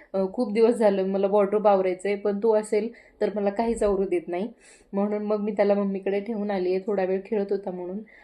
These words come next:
अ, तर आज वॉर्डरोबही आवरायला घ्यायचंय आणि संध्याकाळी पाच ते सहाच्या दरम्यान, अ, स्वामींच्या, अ, हडपसरला स्वामींच्या मठामध्ये जायचंय.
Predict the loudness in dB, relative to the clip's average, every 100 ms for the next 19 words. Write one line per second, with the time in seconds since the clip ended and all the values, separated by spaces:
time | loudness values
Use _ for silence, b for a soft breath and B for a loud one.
0 | B B -8 -4 -4 -4 0 2 2 0
1 | 0 2 2 0 -2 0 2 2 2 0
2 | 0 -2 -2 -4 -6 -10 b b _ _
3 | _ _ _ _ -4 0 2 4 4 4
4 | 2 2 0 0 0 -4 -2 -4 -4 -2
5 | -2 -2 -6 -6 -6 -6 -6 -4 -2 -2
6 | -4 -2 -2 -2 -4 -4 -4 -4 -2 0
7 | 0 -2 -4 -6 -6 -4 -4 -4 -6 -4
8 | -4 -4 -10 -10